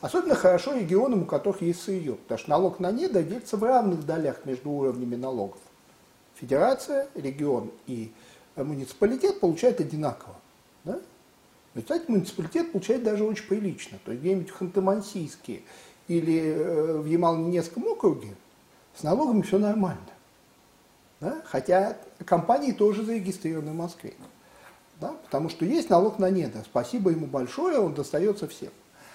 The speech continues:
А в остальном все уходит в Москву. И поэтому Минфин, которому уже надоело дотации давать регионам, я совершенно понимаю, от чего они это делают, сказал: "Ребят, давайте так, давайте они будут налоги по месту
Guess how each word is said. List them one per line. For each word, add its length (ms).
А 120
в 60
остальном 520
все 220
уходит 300
в 40
Москву. 320
И 40
поэтому 360
Минфин, 460
которому 380
уже 120
надоело 400
дотации 520
давать 300
регионам, 420
я 120
совершенно 300
понимаю, 400
от 100
чего 240
они 160
это 200
делают, 220
сказал: 260
"Ребят, 280
давайте 340
так, 240
давайте 320
они 280
будут 260
налоги 340
по 160
месту 460